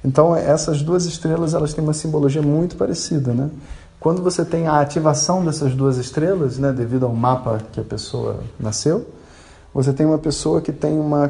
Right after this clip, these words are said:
capacidade artística, uma habilidade pra criar muito grande, né? Twashta, dentro do universo, toma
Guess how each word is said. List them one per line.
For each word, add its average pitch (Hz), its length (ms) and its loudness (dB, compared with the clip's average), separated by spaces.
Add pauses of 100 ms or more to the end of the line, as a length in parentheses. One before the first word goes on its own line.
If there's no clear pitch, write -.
(160)
capacidade 139 640 2
artística, - 680 -4
uma 131 140 2
habilidade 131 540 2
pra 135 160 -2
criar 135 480 2
muito 143 340 0
grande, 113 460 0 (760)
né? - 180 -6 (2000)
Twashta, 202 560 6
dentro 147 320 2
do 127 120 2
universo, 135 680 4 (380)
toma 143 500 4